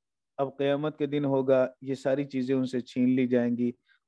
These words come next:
और ये सारी चीजें मिल जाएंगी ईमान वालों को। और इन मुजरिम लोगों को क्या मिलेगा जिन्होंने दुनिया के अंदर इन फानी चीजों को मेयार बनाया, इज्जत और जिल्लत का।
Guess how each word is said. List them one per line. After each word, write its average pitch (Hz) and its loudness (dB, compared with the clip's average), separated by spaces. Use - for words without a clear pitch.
और 127 2
ये 127 0
सारी 143 0
चीजें 147 -2
मिल 135 0
जाएंगी 135 -4
ईमान 131 0
वालों 131 2
को। 170 0
और 139 0
इन 160 -4
मुजरिम 147 2
लोगों 180 2
को 170 -2
क्या 156 2
मिलेगा 139 -2
जिन्होंने 143 -2
दुनिया 156 -2
के 185 -4
अंदर 160 0
इन 156 -8
फानी 147 -4
चीजों 143 -4
को 151 2
मेयार 131 6
बनाया, 135 4
इज्जत 143 -2
और 139 2
जिल्लत 156 2
का। 160 4